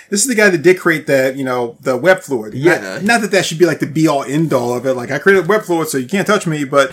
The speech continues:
Speaker 1: um, but he's supposed to be a pretty smart guy.
Speaker 2: Yeah, he's, yeah. I mean, here we go. Uh, bachelor's in physics, uh, doctoral studies in biochemistry. Yeah, he's, he's supposed to be incredibly smart.
Speaker 1: Yeah.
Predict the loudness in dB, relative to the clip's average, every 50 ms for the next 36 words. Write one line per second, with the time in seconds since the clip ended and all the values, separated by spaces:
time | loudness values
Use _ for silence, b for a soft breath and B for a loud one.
0 | B B B B B B B B -4 -2 0 0 2 2 2 2 2 0 -4 -8
1 | _ _ _ _ -8 0 2 2 2 2 0 -2 -4 -4 -2 -4 -4 -4 -6 -6
2 | -6 -4 -6 -6 -6 -8 -8 -6 -6 -6 -6 -6 -6 -4 -6 -6 -4 -2 0 2
3 | 2 2 0 0 2 2 2 2 2 0 -4 -6 -8 -10 -14 _ _ _ _ _
4 | _ -8 0 2 4 4 4 2 0 -2 -4 -6 -4 0 0 0 2 2 2 4
5 | 4 4 4 4 4 2 2 0 0 -2 -6 -6 -2 -2 -2 -2 -2 -2 -2 -4
6 | -4 -4 -4 -2 -2 -2 -2 -2 -2 -4 -2 0 0 2 2 0 0 0 0 0
7 | 0 0 -2 -2 -2 -2 0 0 0 0 0 -2 -6 -8 _ _ _ _ _ -6
8 | -6 -4 -2 -2 0 0 2 4 4 2 2 0 -2 -2 0 0 0 0 0 0
9 | -2 -2 -2 -2 -2 0 0 0 0 -2 -4 -6 -12 -18 -18 -18 -18 _ _ _
10 | _ _ _ _ _ _ _ _ _ _ _ b b b b b b _ _ _
11 | _ _ -4 0 2 4 4 4 2 0 -2 -2 -2 -2 -2 -2 -4 -6 -6 -6
12 | -6 -4 -4 -4 -4 -4 -4 -6 -4 -4 -4 -6 -6 B B B B B B B
13 | B B _ -20 _ -14 -14 -6 -2 0 0 0 0 -2 -6 -8 -8 -6 -6 -6
14 | -6 -6 -8 _ _ _ -18 -18 -18